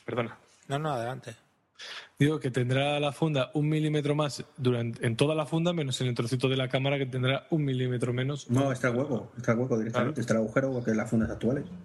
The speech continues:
Speaker 1: Ujú.
Speaker 2: Y luego otra cosa que vi que dije, "Puf, a ver esto", es que lo que es la pantalla sobresale, eh, de lo que es el, digamos, el borde de la,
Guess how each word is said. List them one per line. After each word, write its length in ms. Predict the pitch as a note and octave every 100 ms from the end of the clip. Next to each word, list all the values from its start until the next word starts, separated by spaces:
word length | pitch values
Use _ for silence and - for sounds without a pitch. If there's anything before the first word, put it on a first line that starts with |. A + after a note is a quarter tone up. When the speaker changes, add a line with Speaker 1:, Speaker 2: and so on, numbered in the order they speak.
| - -
Speaker 1:
Ujú. 280 | C#3+ F#2 F#2 - - _ _ - - _ _ - _ _ -
Speaker 2:
Y 160 | C3+
luego 200 | A#2 C#3
otra 260 | C#3 C#3 C#3
cosa 260 | D#3+ - D#3
que 180 | D3+
vi 340 | C#3 D#3+ D#3 E3
que 200 | - B2
dije, 360 | A#2 G#2+ G#2+ G#2+
"Puf, 220 | C3 B2 F3+ - -
a 140 | - A2+
ver 160 | B2
esto", 380 | C#3 - C3 C3+ -
es 200 | - B2+
que 260 | - C#3+ C3+ - _ -
lo 220 | E3+ C3+ -
que 140 | B2
es 200 | B2+ -
la 260 | D3 C#3 C3
pantalla 460 | C3+ B2+ C3 C#3 D3
sobresale, 840 | - B2 A2+ G#2+ - B2 C3+ E3 - _ _ _ _ _ _ _ _ _ _ _
eh, 580 | B2 A#2+ A2 G#2 G2+ G2 -
de 200 | C3 A#2
lo 140 | A2
que 140 | - A2
es 140 | -
el, 540 | C3 A#2+ G#2+ G#2 G2+
digamos, 360 | G2 G#2 A2 A#2
el 140 | A2 G2+
borde 500 | G#2+ C3 A#2 A2 G#2
de 140 | G#2
la, 640 | G2+ G2 G2 F#2+ F#2+ -